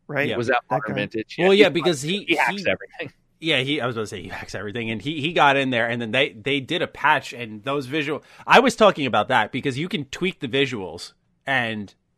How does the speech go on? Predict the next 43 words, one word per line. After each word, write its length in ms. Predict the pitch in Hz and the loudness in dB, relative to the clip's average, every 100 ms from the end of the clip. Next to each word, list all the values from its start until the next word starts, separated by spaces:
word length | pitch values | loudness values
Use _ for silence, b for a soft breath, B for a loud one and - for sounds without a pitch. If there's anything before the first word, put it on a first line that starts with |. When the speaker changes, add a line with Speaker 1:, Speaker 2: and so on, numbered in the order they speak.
| _ _ _ 123 | _ _ _ -6
Speaker 2:
get 180 | 180 143 | -4 -2
rid 140 | 156 | -2
of 80 | 139 | 0
a 60 | 123 | 0
lot 280 | 110 120 120 | 4 4 4
of, 120 | 113 | -2
I 120 | 113 | -4
think, 280 | 120 120 110 _ | -4 -6 -8 _
some 280 | - 151 - | -10 -10 -8
its 160 | 123 127 | -8 -4
issues 380 | 127 139 110 | -4 -4 -6
and 100 | 110 | -4
make 160 | 113 117 | -4 -4
the 140 | 135 | -6
image 240 | 110 123 120 | -6 -6 -6
a 40 | |
lot 280 | 101 110 - | -4 -6 -6
more 220 | 117 101 | -6 -6
crisp. 500 | - - 120 180 - _ _ _ _ _ _ _ _ | -8 -10 -8 -8 -12 _ _ _ _ _ _ _ _
Where 120 | 147 | 2
even 240 | 165 247 277 | 2 2 4
when 140 | 214 | 4
I 80 | 131 | 4
did 240 | 143 143 | 0 0
dock 320 | 135 127 127 | 4 4 4
it, 80 | 120 | 0
I 40 | 113 | 0
remember 180 | 131 180 | 2 2
I 40 | |
had 100 | 180 | 2
to 40 | 131 | 0
dock 280 | 120 123 | 0 0
it 80 | 135 | -2
for 100 | 120 | -6
gameplay 400 | 107 113 117 104 | -4 -6 -2 -4
'cause 120 | 98 120 | -4 -4
I 80 | |
made 160 | 110 120 | -2 -2
a 20 | |
video 320 | 104 117 110 | -2 -2 -2
about 240 | 92 104 107 | 0 0 0
that 160 | 95 | -6
patch 400 | - 92 85 - | -2 -4 -4 -12